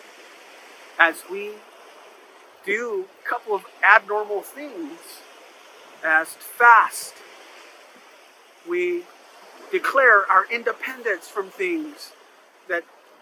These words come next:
are tethered to us, things we might not even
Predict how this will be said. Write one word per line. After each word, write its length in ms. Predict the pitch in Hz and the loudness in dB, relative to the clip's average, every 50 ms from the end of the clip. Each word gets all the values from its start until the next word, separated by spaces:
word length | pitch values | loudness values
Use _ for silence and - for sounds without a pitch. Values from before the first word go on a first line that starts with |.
| _ _ _ _ - - - - - - - - - - - | _ _ _ _ -20 -20 -20 -20 -20 -20 -20 -20 -20 -2 -2
are 100 | 185 185 | -2 -2
tethered 460 | - - - 269 262 240 226 196 - - | 0 2 2 4 6 6 4 2 2 -2
to 180 | 190 165 147 | -6 -6 -6
us, 320 | 131 131 - - - - - - - - - - - - - - - - - | -6 -6 -8 -14 -20 -20 -20 -20 -20 -20 -20 -20 -20 -20 -20 -20 -20 -20 -12
things 220 | 277 339 330 277 | -10 -10 -10 -10
we 120 | 277 269 | -10 -4
might 220 | 247 262 254 262 254 | 0 0 0 0 0
not 180 | 240 233 247 - - 214 220 | -4 -4 -4 -6 -12 -20 -16
even 200 | 208 233 220 | -14 -14 -14